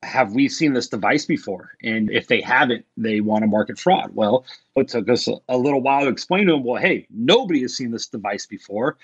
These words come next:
And you should take the fact that we are seeing it as it being real and, and a valid device." And so, uh, we've had a, a few challenges. Advertisers like to, to throw the challenge flag up whenever they can, but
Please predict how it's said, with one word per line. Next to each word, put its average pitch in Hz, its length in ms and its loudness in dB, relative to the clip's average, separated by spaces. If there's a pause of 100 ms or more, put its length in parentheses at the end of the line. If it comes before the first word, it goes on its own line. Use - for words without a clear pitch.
(360)
And 131 340 -4
you 165 140 4
should 127 240 -4
take 214 240 2
the 170 80 -4
fact 160 300 2
that 120 100 -2
we 180 200 0
are 165 100 2
seeing 131 320 -6
it 131 180 -8
as 135 340 2 (220)
it 139 280 -4
being 123 280 0
real 123 420 2
and, 113 280 -8
and 123 160 0
a - 20 2
valid 123 380 2
device." 165 420 2
And 151 100 -6
so, 160 360 0
uh, 156 160 6 (420)
we've 185 120 -4
had 247 120 2
a, 131 240 2
a 156 80 4
few 135 240 0
challenges. 151 720 2 (200)
Advertisers 131 760 2
like 120 280 0
to, 117 180 -4 (100)
to 139 80 -4
throw 127 220 2
the 117 60 0
challenge 123 360 2
flag 120 280 2
up 120 120 -2
whenever 117 240 -2
they 95 120 -6
can, 170 340 0
but - 160 0